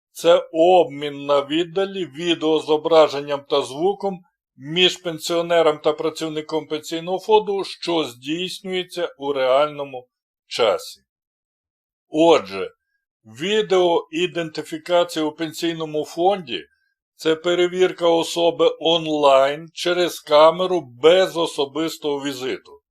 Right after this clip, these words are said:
Вона потрібна для підтвердження, що людина жива і їй можна продовжувати виплати пенсії.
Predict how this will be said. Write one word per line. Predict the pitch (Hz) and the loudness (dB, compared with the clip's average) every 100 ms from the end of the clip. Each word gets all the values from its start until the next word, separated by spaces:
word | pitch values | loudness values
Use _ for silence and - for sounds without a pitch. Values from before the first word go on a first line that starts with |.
| _ _ _ - _ | _ _ _ -20 _
Вона | 117 135 196 233 | -4 -2 2 2
потрібна | 226 208 208 196 190 | 2 0 -2 -4 -4
для | 170 175 | -2 -4
підтвердження, | 180 165 165 185 202 165 170 165 156 | -4 -10 -2 0 0 -2 -10 -6 -4
що | 143 - 165 | -4 -6 -4
людина | 160 165 175 185 165 | -4 -2 0 2 0
жива | 135 131 151 131 131 139 160 _ _ _ _ - | 0 0 0 6 6 6 2 _ _ _ _ -10
і | 165 | -6
їй | 170 170 180 180 165 | -6 -6 -6 -6 -6
можна | 156 170 190 170 196 | -2 2 2 2 -2
продовжувати | 196 160 143 156 165 165 170 165 | -2 -4 -2 -2 -2 -2 -4 -4
виплати | 143 127 151 147 139 143 | -6 -4 -4 -4 -4 -6
пенсії. | 139 104 90 - - | -6 -6 -8 -12 -20